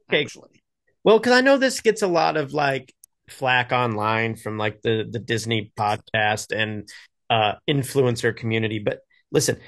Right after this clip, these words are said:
Speaker 1: we discovered this gem on the recent trip, actually. I had not been in there until this most recent trip we took. Um,
Speaker 2: Really? Ever?
Speaker 1: No. I, I, it was just because of its, like, reputation that from a lot of the influencers I follow, I just never bothered.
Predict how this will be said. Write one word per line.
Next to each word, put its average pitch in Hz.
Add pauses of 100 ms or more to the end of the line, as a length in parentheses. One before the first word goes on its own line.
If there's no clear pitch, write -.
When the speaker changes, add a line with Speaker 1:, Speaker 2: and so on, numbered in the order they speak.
(200)
Speaker 1:
we 185
discovered 190
this 123
gem 127
on 117
the 110
recent 123
trip, 98
actually. 107
I 127
had 175
not 185
been 147
in 196
there 117
until 131
this 117
most 127
recent 123
trip 170
we 104
took. - (540)
Um, 131
Speaker 2:
Really? 156
Ever? 196 (340)
Speaker 1:
No. 214 (200)
I, 185
I, 156
it 170
was 156
just 170 (180)
because 202
of 196
its, 160
like, 151
reputation 139
that -
from 123
a 117
lot 117
of 107
the 117
influencers 143
I 156
follow, 160
I 143
just 123
never 135
bothered. 123